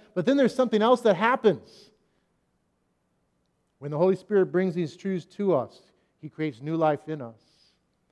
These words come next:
And now the law of God is no longer external.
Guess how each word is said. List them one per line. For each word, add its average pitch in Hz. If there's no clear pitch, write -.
And 139
now 185
the 180
law 185
of 143
God 165
is 135
no 156
longer 156
external. 156